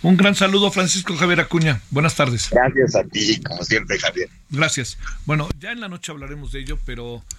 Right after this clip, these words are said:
Speaker 1: eh, falleció hoy un gran personaje del país y de la unam, que se llama don Pablo González Casanova. Personaje. La verdad,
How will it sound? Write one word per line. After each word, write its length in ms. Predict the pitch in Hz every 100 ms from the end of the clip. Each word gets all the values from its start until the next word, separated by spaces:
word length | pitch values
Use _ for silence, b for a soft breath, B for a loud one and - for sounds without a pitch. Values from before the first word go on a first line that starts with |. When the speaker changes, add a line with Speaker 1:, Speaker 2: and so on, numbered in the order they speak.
| B _ 143
Speaker 1:
eh, 180 | 135
falleció 500 | 123 143 139 139 180
hoy 160 | 170 165
un 200 | 165 160 - 139
gran 400 | 147 202 196 143
personaje 720 | 135 - 123 127 - 135 139 -
del 240 | - 120 113
país 320 | 123 135 -
y 60 | 123
de 100 | 117
la 100 | 113
unam, 360 | 120 139 156 - B B B B
que 100 | -
se 140 | 110 120
llama 220 | 127 127
don 140 | 120 113
Pablo 220 | 123 120
González 320 | 117 120 110
Casanova. 480 | - - 107 120 - - - - - -
Personaje. 880 | - 175 175 160 170 156 151 - - - - - - - -
La 140 | 113
verdad, 380 | 117 117 135 147